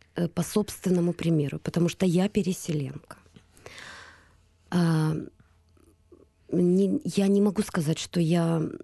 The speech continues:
я поняла, что это, это уже, это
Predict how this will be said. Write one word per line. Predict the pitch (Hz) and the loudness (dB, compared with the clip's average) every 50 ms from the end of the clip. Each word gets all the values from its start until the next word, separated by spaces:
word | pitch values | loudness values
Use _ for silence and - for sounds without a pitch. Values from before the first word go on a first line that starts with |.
| _ _ - _ _ _ - | _ _ -20 _ _ _ 0
я | 175 208 214 | 2 2 2
поняла, | 214 214 214 220 226 220 214 220 196 170 151 | 2 2 2 4 4 4 4 2 2 0 -2
что | - - - - 170 - - | -4 -6 -2 -2 -2 0 2
это, | 180 170 165 - 170 160 156 156 - - 202 214 254 _ | 0 0 0 0 0 0 0 -2 -4 -8 -14 -18 -16 _
это | - 165 - 170 | -6 -4 -2 0
уже, | 165 170 156 170 160 - - - | 0 2 2 2 0 -2 -2 -4
это | 170 - - 175 160 | -2 0 0 -2 -2